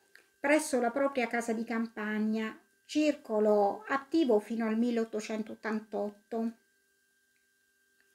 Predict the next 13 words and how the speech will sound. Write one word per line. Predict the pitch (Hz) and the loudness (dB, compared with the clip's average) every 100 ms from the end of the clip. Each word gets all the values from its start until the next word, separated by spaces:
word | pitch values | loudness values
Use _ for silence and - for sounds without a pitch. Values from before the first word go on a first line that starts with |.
| _ | _
Konstantin | - 359 440 - 208 202 226 214 | 0 2 2 0 0 0 0 0
per | 233 | -2
un | 240 240 | -2 -2
po' | 247 | -2
di | 254 | -2
tempo | 330 381 349 - 202 | -2 0 0 -2 -6
studia | 208 254 220 214 | -6 -6 -4 -4
canto, | 226 220 220 220 - 233 240 _ _ _ _ | -4 -4 -4 -6 -6 -8 -8 _ _ _ _
sognando | _ - 269 269 330 339 254 | _ -4 2 6 8 8 6
di | 220 | 2
diventare | 214 233 240 240 269 294 262 220 | -2 0 0 2 4 4 4 -2
cantante | - 233 220 233 214 226 | -4 -2 -2 -2 -2 0
d'opera. | 214 214 214 214 220 226 | 2 2 0 -2 -2 -2